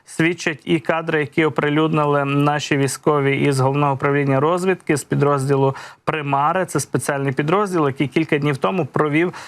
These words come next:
зачистку Криму від засобів П П О.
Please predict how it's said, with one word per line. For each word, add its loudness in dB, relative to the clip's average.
зачистку 0
Криму 0
від 2
засобів 0
П 0
П 0
О. 0